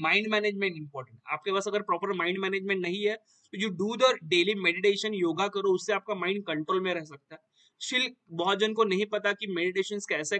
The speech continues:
करते हैं, mind को कैसे control रखते हैं, present moment में कैसे रहना है, confidence कैसे बढ़ाना है, greed and fear के emotions को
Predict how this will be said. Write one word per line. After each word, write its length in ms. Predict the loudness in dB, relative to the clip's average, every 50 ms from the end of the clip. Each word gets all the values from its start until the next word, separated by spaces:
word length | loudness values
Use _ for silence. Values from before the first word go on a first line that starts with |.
| -2
करते 220 | -4 -6 -4 -4 -4
हैं, 60 | -4 -4 -2
mind 260 | -2 -2 -2 -2 -2
को 100 | -2 -4 -2 -4
कैसे 220 | -4 -4 -4 -4
control 380 | -4 -4 -6 -4 -4 -4 -4 -6 -6 -6
रखते 300 | -6 -6 -6 -6 _ -4
हैं, 100 | -4 -4 -6 _ _ _ _ _ _ _
present 380 | 0 2 4 4 6 4 4 4
moment 300 | 2 2 4 2 2 2
में 100 | 0 -2
कैसे 300 | 0 -2 -2 -2 -2 -2
रहना 280 | -2 -2 -2 -2 -2 -4
है, 80 | -4 -4 -4
confidence 500 | -4 -4 -4 -6 -4 -2 0 0 0 2 0
कैसे 280 | 0 2 2 0 -2 -2 0 0 0
बढ़ाना 300 | 2 2 0 0 -2 -4
है, 100 | -6 -8 -12 _ _ _ _ _ -6 -4
greed 260 | -2 2 4 6 6
and 180 | 6 6 2 -4
fear 300 | -4 2 4 4 4 4 2 -2 -4
के 100 | -4 -4 -2 -2 -2
emotions 400 | 0 0 0 0 0 0 -2 -2
को 80 | -6 -8